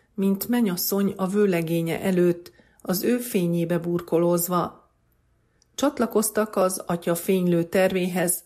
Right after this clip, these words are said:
amely a világ kezdetéig nyúlik vissza, és teljes beteljesedését az idők végén fogja elérni.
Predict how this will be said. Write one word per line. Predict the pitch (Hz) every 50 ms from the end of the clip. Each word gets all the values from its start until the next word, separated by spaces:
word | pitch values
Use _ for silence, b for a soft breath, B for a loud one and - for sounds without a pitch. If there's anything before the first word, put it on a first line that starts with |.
| _ _ _
amely | - 202 190 190 190 190 190 -
a | - 202
világ | 202 247 277 262 226 220 214 208 - -
kezdetéig | - 226 214 214 - 196 180 180 - 175 175 175 180 180 170 175
nyúlik | 175 175 175 175 170 175 170 -
vissza, | 202 196 196 196 - - 214 214 226 - -
és | - 196 190 185 185 185 -
teljes | - - 247 247 220 185 185 190 185
beteljesedését | 175 202 202 196 - 180 165 165 156 160 - - 170 160 170 175 175 175 - - 185 190 190 -
az | 190 185 180
idők | - - 185 165 170 170 170 170
végén | - 170 175 170 160 165 170 170 170
fogja | 170 - 175 170 165 175 165
elérni. | 170 170 175 170 170 170 175 180 180 175 180 175